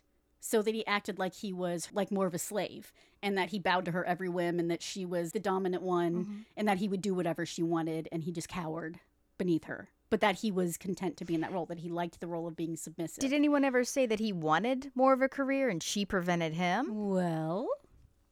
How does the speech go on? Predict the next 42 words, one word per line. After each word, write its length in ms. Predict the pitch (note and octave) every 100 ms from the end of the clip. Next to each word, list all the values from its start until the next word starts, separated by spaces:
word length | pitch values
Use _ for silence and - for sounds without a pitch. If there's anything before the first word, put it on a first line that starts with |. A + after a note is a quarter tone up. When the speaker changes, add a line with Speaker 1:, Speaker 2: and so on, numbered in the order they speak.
| _ -
Speaker 1:
we'll 140 | A3
get 120 | F3 D#3+
into 160 | D#3+ D#3+
that, 180 | D#3
too. 340 | - A3 C#4 F3+ -
You're 140 | B3
asking 200 | G#4+ -
some 140 | - G3+
good 160 | C4+
questions, 760 | - D4+ A4 - - G3+ - - _ -
and 120 | A#3 A#3+
I'm 100 | C4
not 140 | B3
giving 180 | C4 C4+
you 80 | B3+
answers 360 | D4+ - G#3+ G#3
Speaker 2:
I'm 140 | C#4+ D#4
a 20 |
Speaker 1:
until 100 | A#3
Speaker 2:
good 180 | A3 D#4
Speaker 1:
I'm 0 |
ready. 100 | F#4 A3+ A#3 F#3+
Speaker 2:
helper. 380 | D#3+ D#3 D#3+ - -
Speaker 1:
<laughs> 60 | C#4 F#4 - A#4 - D#4
And 220 | D4+ - D4+
I'm 80 | C#4
just 200 | C#4 -
like, 260 | B3 A#3+ -
"I'm 180 | C#4+ G#4+
the 80 | E4+
worst 320 | A#3+ C#4 -
at 80 | -
improv 340 | C#4 C#4 G#3+
right 180 | F3 E3+
now." 220 | F3+ F#3 - - - C#4
You're 240 | C#4 D#4
saying, 300 | - C#4+ B3
"Yes, 240 | B3+ C4+ -
and," 160 | D#4+
I'm 80 | C4
saying, 200 | A#3+ A3
"No, 340 | A#3 C#4+ B3+